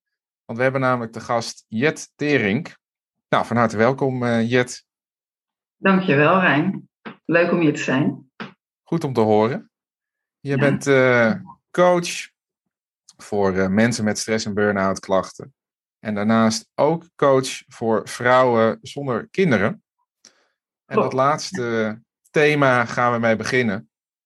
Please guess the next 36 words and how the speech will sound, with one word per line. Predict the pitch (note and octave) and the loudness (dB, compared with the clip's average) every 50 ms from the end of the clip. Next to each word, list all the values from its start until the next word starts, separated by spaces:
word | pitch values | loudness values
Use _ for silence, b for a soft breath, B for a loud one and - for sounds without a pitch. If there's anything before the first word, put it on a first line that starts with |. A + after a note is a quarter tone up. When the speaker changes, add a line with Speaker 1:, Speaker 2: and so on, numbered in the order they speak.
| _ _ _ | _ _ _
Speaker 1:
Want | _ - - | _ -20 -18
in | - A2 | -10 -4
mijn | A2+ A2 A2 A2 | 0 0 0 2
beleving | G#2+ G#2+ G#2+ G#2+ G#2+ A2 G#2+ - A2+ G#2+ G2+ | 2 2 2 4 4 4 2 0 -4 -6 -6
een | G2+ | -4
heel | A2 A2+ A#2 A#2 | -2 -2 0 0
interessant | A#2 A#2 A2+ - A2 - C3 A2+ A2+ B2 A#2 | -2 -4 -4 -6 -4 0 2 2 2 2 0
thema, | A#2 A2 A2 A2 G#2+ G#2 G2+ F#2+ F#2+ A#2+ | 2 2 2 2 0 0 -2 -2 -4 -6
hè, | D3+ | -8
wat, | D#3+ B2 - - - _ | -10 -12 -12 -12 -14 _
eh, | _ - G1+ G1+ - A2+ A2+ _ _ _ _ _ _ _ _ _ _ _ _ | _ -10 -8 -8 -8 -10 -10 _ _ _ _ _ _ _ _ _ _ _ _
in | - - | -10 -8
de | A#2 | -6
maatschappij | A#2 A#2 A2+ A2+ A2 - - - A#2+ A2 A2+ A2+ G#2+ | -4 -2 -2 -2 -4 -8 -6 -2 2 2 4 2 2
zeker, | G2 A2 A2 A#2 C3 C3+ C3+ B2 A2+ G#2+ G#2+ G#2+ G#2 G#2 G2+ G2+ | 2 2 2 2 2 2 2 0 0 0 0 0 2 2 2 2
eh, | G2+ F#2+ F#2+ G#2 | 0 -2 -4 -6
meer | G#2+ A#2 B2+ C3 B2+ | -4 0 2 2 4
aandacht, | A#2+ B2 B2+ B2 A#2 A2+ G#2+ - - - | 4 2 2 2 0 0 -2 -2 -6 -10
eh, | G2+ G2 | -8 -6
zou | G#2 G#2 G2 | -6 -4 -4
mogen | G#2 G2+ G2 G2 G2+ F2+ | -2 -2 -4 -4 -6 -8
krijgen. | G2 G2 F2+ F2 F2 F2+ F2 - F2 - _ _ _ _ _ _ _ | -6 -4 -4 -4 -4 -6 -10 -14 -18 -20 _ _ _ _ _ _ _
En | _ G#2 G#2+ G#2+ | _ -8 -4 -4
misschien | G#2+ G#2+ - - A2 G2+ | -4 -4 -2 0 2 2
niet | A3+ - | 4 4
Speaker 2:
Ja. | A#2 | 2
Speaker 1:
alleen | A2 A2 A2 A2 | 2 2 2 2
voor | A2 A2+ G#2 | 0 -4 -6
vrouwen, | - A2+ A2 G#2+ A2+ A2+ A2 G#2 | -2 0 2 4 4 4 4 2
hè, | G2 G#2 | 2 0
want | A2+ A2 | -2 -4
hetzelfde | G#2 G2 - G#2 G2+ G2 F#2+ F#2 | -6 -6 -4 -4 -4 -4 -4 -6
geldt | - G2 F#2 F#2 | -4 -4 -2 -2
eigenlijk | F#2+ F2+ F#2 - - F#2+ - | -2 -4 -4 -6 -8 -12 -10
voor | - G#2 G2 | -8 -4 0
mannen. | G2+ G2+ G2+ G2+ A#2+ F3 - | 2 2 2 2 0 -4 -8